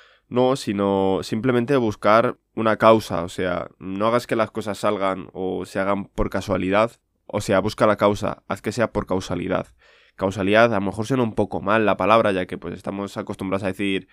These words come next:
"No, es que por casualidad, no sé qué, tal, tal, tal". Y esto viene, pues eso, del igual que la palabra que es casualidad, que es de casual, pues esto, pues, al revés, en vez de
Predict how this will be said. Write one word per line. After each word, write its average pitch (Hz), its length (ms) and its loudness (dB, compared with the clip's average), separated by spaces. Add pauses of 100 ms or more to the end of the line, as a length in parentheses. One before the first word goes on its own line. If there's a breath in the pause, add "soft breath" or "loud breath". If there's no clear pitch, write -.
(240 soft breath)
"No, 139 280 0
es 123 80 -6
que 131 160 -2
por 127 120 -4
casualidad, 123 600 2
no 117 180 -8
sé 101 160 -12
qué, 127 160 0
tal, 107 160 -2
tal, 95 160 -4
tal". 92 240 -2 (420)
Y 98 120 -4
esto 113 180 -4
viene, 110 220 0
pues 107 160 -4
eso, 101 180 -6
del 90 200 -6
igual 92 420 -2
que 104 100 -2
la 98 140 0
palabra 95 400 0
que 101 100 -8
es 92 140 -10
casualidad, 98 680 0 (420 soft breath)
que 92 120 -4
es 92 160 -6
de 92 140 -4
casual, 107 480 2
pues 95 240 -10
esto, 92 260 -8
pues, - 320 -16 (720)
al - 140 -14
revés, 95 420 -2
en 78 120 -14
vez 87 100 -6
de 90 160 -6